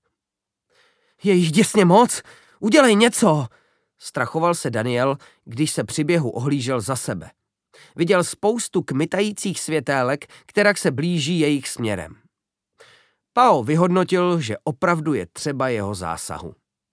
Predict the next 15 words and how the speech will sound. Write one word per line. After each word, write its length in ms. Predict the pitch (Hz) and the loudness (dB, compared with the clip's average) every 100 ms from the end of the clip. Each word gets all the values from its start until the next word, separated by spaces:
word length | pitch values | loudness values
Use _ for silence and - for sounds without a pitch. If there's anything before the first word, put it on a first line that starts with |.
| _ _ _ _ | _ _ _ _
Popadl 440 | 170 - 185 147 107 | -2 2 0 0 -4
prvního 560 | - 147 160 135 107 | -4 -2 0 -2 -4
Hitlera, 420 | 92 104 135 143 | -6 -6 -4 -4
co 140 | - 139 | -4 -4
mu 120 | 131 | -4
přišel 400 | - 120 113 101 | -6 -8 -6 -6
pod 200 | 95 90 | -6 -12
ruku. 300 | 82 - - _ _ _ _ _ _ _ | -12 -18 -20 _ _ _ _ _ _ _
Chudák 500 | - 135 113 104 - - _ | -8 -2 0 0 -4 -16 _
si 160 | - 147 | -8 -4
tam 180 | 123 | -4
v 120 | - - | -6 -6
poklidu 420 | 143 - 143 120 | -6 -4 -4 -6
sklízel 480 | - 147 127 135 110 | -6 -6 -2 -2 -2
cibuli, 520 | - 123 123 117 | -4 -4 -2 -2